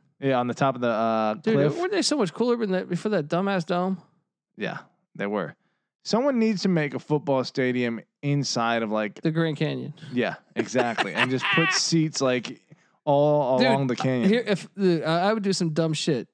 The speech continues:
Speaker 2: I know we're going on a tangent here. I know this is a dumbass conversation,
Speaker 1: <laughs>
Speaker 2: but
Speaker 1: That's what we do.
Speaker 2: if, if you tell me,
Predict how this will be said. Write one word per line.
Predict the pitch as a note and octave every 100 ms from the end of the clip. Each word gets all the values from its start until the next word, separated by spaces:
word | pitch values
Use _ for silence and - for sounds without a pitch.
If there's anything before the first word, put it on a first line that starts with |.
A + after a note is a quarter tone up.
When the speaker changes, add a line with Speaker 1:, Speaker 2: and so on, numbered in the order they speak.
| _ -
Speaker 2:
I | E3
know | F#3
we're | F3
going | F3
on | E3+
a | D3
tangent | C#3 E3 D3 C#3
here. | C#3
I |
know | D3
this | D#3+ D3+
is | D3
a | C#3
dumbass | C3 D#3 D3+ D3+ C#3+ -
conversation, | D#3 D3 C3+ D3 C3+ - - D#3+ -
Speaker 1:
<laughs> | - - -
Speaker 2:
but | D3+ G3 C3+ - -
Speaker 1:
That's | C3+ D#3+
what | C3+
we | C3+
do. | A#2 - -
Speaker 2:
if, | E3 D#3 E3
if | E3+ D#3
you | D#3
tell | - G3+ B3+
me, | A#3 F3+ F#3